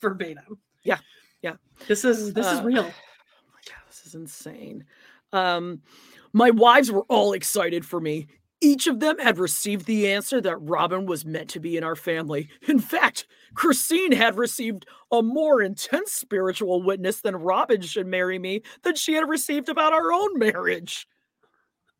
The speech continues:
Speaker 1: I'm,
Speaker 2: God.
Speaker 1: I'm sh-, God.
Speaker 2: The guilt trip that he had put on her.
Speaker 1: Oh, yeah. Yep. And she's u-, super vulnerable 'cause she's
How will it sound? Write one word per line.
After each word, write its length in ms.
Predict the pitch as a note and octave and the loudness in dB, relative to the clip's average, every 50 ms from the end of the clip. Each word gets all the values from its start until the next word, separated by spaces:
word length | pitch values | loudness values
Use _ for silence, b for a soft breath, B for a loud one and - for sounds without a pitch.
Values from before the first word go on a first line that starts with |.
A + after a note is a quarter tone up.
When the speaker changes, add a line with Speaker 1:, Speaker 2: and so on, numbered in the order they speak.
| _ _ | _ _
Speaker 1:
I'm, 160 | F#3 F3+ E3+ E3 | -14 -14 -12 -12
Speaker 2:
God. 460 | E3+ F3 E3+ E3 E3 E3 D#3+ D#3+ D#3+ | -10 -8 -6 -4 -4 -4 -4 -6 -6
Speaker 1:
I'm 40 | D#3 | -8
sh-, 260 | D#3 - - - - - _ _ _ _ _ _ - - - | -10 -12 -14 -16 -20 -20 _ _ _ _ _ _ -20 -14 -8
God. 420 | A#3 A3 G3+ F#3+ F#3 F#3 F3+ F#3 F#3 | -6 0 2 2 4 4 2 0 2
Speaker 2:
The 60 | F#3 | 2
guilt 240 | G3+ A3+ A3 - - | 2 4 2 0 -2
trip 340 | - - - C4+ C4 B3+ - - | -6 -6 -4 -4 -4 -4 -4 -4
that 160 | A#3+ G#3 G#3 | -4 -4 -4
he 220 | G#3+ - G#3 G3 | -6 -8 -6 -4
had 180 | G3 G3 F#3 - | -4 -4 -6 -8
put 180 | - G3 F3 | -8 -8 -6
on 220 | E3+ E3 E3 D#3+ D#3+ | -4 -4 -4 -6 -6
her. 260 | D3+ E3 D#3 D3+ D#3 | -8 -10 -10 -6 -4
Speaker 1:
Oh, 340 | - B3+ B3 A#3+ A3+ A3+ A3+ | 2 8 10 10 10 10 8
yeah. 520 | A3 G#3 G#3 G3+ G3 F#3+ F#3 F3+ F3 F3+ F#3 - _ _ _ _ | 6 4 4 4 4 4 4 2 0 -2 -6 -8 _ _ _ _
Yep. 280 | G3+ G3 G3 G3 G3+ G3+ - _ _ _ _ _ _ _ _ _ _ _ _ _ _ _ _ _ _ _ _ _ _ | 0 2 2 2 0 -2 -8 _ _ _ _ _ _ _ _ _ _ _ _ _ _ _ _ _ _ _ _ _ _
And 100 | - G#3 | -8 -4
she's 220 | - F#3+ F3 C3 - _ _ _ | -2 -2 -2 -2 -8 _ _ _
u-, 180 | - D4 D#4+ D#4+ - - - - _ _ _ _ _ _ _ _ _ _ _ _ - | 6 6 6 6 0 -6 -10 -14 _ _ _ _ _ _ _ _ _ _ _ _ 4
super 200 | F4+ F4+ F4 D#4+ | 6 6 6 6
vulnerable 400 | B3+ E4 F#4+ F#4+ F#4 E4+ C#4+ - - | 8 8 8 8 8 6 6 4 2
'cause 100 | F4 - | 2 -2
she's 200 | D#4+ D#4 - | -4 -6 -8